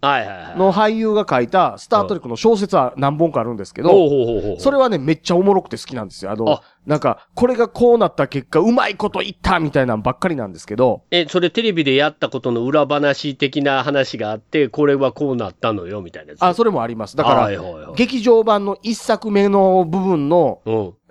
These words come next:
Speaker 2: あの話がここに効いてきたとか。
Speaker 1: ああ、なるほどね。
Speaker 2: だからあの、一作目であの、ビジャーって攻めてくるじゃないですか。
Speaker 1: 知らんよ、そんな。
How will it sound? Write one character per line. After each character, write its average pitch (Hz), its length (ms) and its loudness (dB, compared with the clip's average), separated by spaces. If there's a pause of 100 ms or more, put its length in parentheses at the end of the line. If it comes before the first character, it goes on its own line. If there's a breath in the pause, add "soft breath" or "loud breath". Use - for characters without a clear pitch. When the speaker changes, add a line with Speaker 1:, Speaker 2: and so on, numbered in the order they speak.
Speaker 2:
あ 143 120 0
の 139 80 -2
話 165 340 -2
が 123 100 -10
こ - 120 -12
こ 180 100 0
に 127 120 -6
効 - 40 -20 (100)
い 143 100 -4
て 135 80 -4
き - 80 -10
た 98 120 -6
と - 80 -16
か。 95 240 -8 (140)
Speaker 1:
あ 127 560 0
あ、 - 40 -6
な 117 120 -4
る 110 60 -4
ほ 104 60 -8
ど 107 60 -10
ね。 104 60 -8
Speaker 2:
だ - 60 2
か 151 60 2
ら 143 40 0
あ 139 40 -2
の、 147 100 -6
一 240 100 -4
作 254 260 -6
目 226 80 0
で 202 60 2
あ 175 60 2
の、 151 80 -4
ビ 185 160 -4
ジ 262 100 0
ャ 170 120 2
ー - 20 -
っ - 40 -8
て - 80 -16
攻 120 140 -12
め 127 60 -2
て 139 80 -6
く 135 100 -10
る 120 60 -8
じ 101 60 -10
ゃ 98 40 -8
な - 20 -14
い - 20 -14
で - 40 -16
す - 60 -20
か。 - 160 -16
Speaker 1:
知 - 260 0
ら 196 140 2
ん 196 60 -4
よ、 110 120 -8
そ 110 120 -14
ん 110 60 -14
な。 120 80 -4